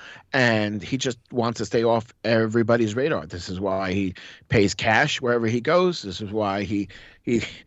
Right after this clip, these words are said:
he basically doesn't even leave fingerprints looking at it. You know, he doesn't leave anything of himself wherever he goes. Uh, people know him, uh,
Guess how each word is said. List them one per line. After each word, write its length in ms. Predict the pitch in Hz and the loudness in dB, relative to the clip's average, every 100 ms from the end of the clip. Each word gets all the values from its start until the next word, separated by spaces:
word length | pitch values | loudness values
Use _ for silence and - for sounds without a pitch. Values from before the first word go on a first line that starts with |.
| - | -12
he 100 | - | -6
basically 300 | 104 117 - | 0 2 2
doesn't 160 | 110 113 | 0 2
even 200 | 117 107 | 0 0
leave 180 | 110 90 | -2 -4
fingerprints 600 | - 156 147 104 110 - | 0 2 2 0 -4 -2
looking 280 | 113 107 98 | -4 -2 -4
at 160 | 82 | -2
it. 100 | 117 | -2
You 80 | 95 | -2
know, 100 | 107 | 0
he 40 | 104 | 0
doesn't 200 | 113 107 | 0 0
leave 200 | 113 101 | 0 0
anything 500 | 107 151 139 117 107 - - - | 0 0 0 -2 -2 -12 -18 0
of 160 | 123 110 | 2 2
himself 640 | 120 101 - 120 110 - | 0 -2 0 2 2 0
wherever 320 | 123 113 101 | 0 0 0
he 120 | 101 104 | -2 -2
goes. 420 | 104 82 - - - | -4 -6 -8 -12 -4
Uh, 140 | 101 | -4
people 340 | 85 139 135 117 | 0 -2 0 0
know 220 | 117 117 | 2 0
him, 380 | 104 131 135 135 - - - _ | 0 -2 -2 -4 -8 -20 -20 _
uh, 360 | 101 101 101 | 0 2 2